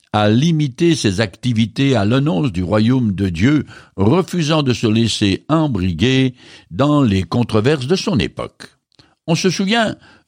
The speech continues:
de ce trait de génie quand il a dit : « Rendez donc à César ce qui est à César, et à Dieu ce qui revient à Dieu. »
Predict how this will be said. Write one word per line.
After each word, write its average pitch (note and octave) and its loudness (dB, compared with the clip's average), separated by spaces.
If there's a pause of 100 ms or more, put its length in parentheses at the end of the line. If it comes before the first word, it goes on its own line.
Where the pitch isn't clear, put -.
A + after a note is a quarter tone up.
de G2+ 0
ce - -4
trait C#3+ 0
de A2 2
génie G#2 0 (240)
quand F#3 0
il G#2 2
a E2 0
dit : « C2+ -10 (840)
Rendez F2 -2
donc G2 0
à G2+ 0
César A2+ 0
ce A2 -2
qui A2+ 0
est A2 0
à A2+ 2
César, G#2+ -2 (320)
et E2+ 0
à D#2+ 0
Dieu G2+ 2 (140)
ce - -6
qui F2 -4
revient F#2+ 0
à A2 2
Dieu. » A#2 0